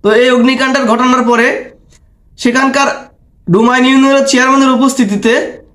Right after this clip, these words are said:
গণপিটুনির ঘটনা ঘটে। এই চেয়ারম্যান আসাদুজ্জামান তপনই প্রথম গায়ে হাত তুলেছিলেন এবং তারপরে সবাই ইট পাটখেল ছুঁড়ে এবং রড দিয়ে প্রহার করে এই চারজনকে আহত করে। সেখানে যখন পুলিশ আসে,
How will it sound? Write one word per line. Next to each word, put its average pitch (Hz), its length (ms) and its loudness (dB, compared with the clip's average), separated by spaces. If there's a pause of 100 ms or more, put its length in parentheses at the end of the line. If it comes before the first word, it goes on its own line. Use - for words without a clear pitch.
গণপিটুনির 226 680 0
ঘটনা 214 280 2
ঘটে। 170 340 -2 (520)
এই 214 160 2
চেয়ারম্যান 269 540 0 (540)
আসাদুজ্জামান 247 680 0
তপনই 247 400 0
প্রথম 240 320 0
গায়ে 226 180 0
হাত 226 200 -2
তুলেছিলেন 220 440 0 (720)
এবং 233 260 0
তারপরে 247 600 -2
সবাই 247 460 -2 (600)
ইট 226 240 -2
পাটখেল 247 360 -2
ছুঁড়ে 262 300 0
এবং 269 380 -2 (180)
রড 208 300 0
দিয়ে 240 140 0
প্রহার 240 320 0
করে 262 180 0 (520)
এই 226 380 0
চারজনকে 240 480 -2
আহত 226 260 0
করে। 151 320 -2 (580)
সেখানে 254 360 -2
যখন 254 220 0
পুলিশ 247 300 2
আসে, 277 260 0